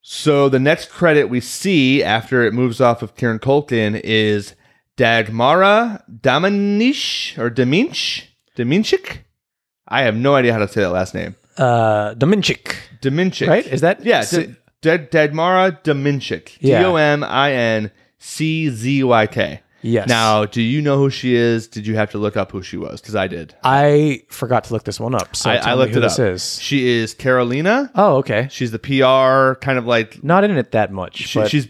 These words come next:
Speaker 1: she was not in it in season one hardly at all.
Speaker 2: Uh-huh.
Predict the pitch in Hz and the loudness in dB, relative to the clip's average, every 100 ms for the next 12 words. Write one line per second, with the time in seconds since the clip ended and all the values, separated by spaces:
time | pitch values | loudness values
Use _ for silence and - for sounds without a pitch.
0 | - 117 151 147 135 156 180 185 180 147 | -10 -8 -2 -2 0 0 0 0 -2 -4
1 | - 131 127 127 139 131 123 107 107 120 | -4 -4 -2 0 0 0 -2 0 2 4
2 | 113 98 135 131 131 | 4 4 2 2 0